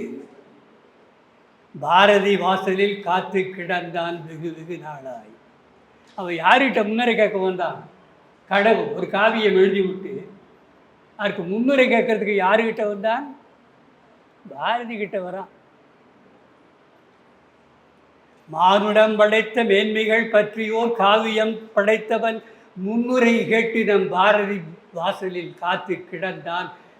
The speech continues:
வெகு வெகு நாளாய். அப்படின்னா பாரதியார் அவ்வளோ பெரிய ஆள் பாருங்க.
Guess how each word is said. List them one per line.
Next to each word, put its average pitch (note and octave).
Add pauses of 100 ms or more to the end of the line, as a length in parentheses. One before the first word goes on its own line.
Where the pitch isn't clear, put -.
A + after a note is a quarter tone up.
(120)
வெகு F#3
வெகு F#3
நாளாய். E3+ (1120)
அப்படின்னா F3+
பாரதியார் F3
அவ்வளோ F3
பெரிய F3
ஆள் E3+
பாருங்க. B2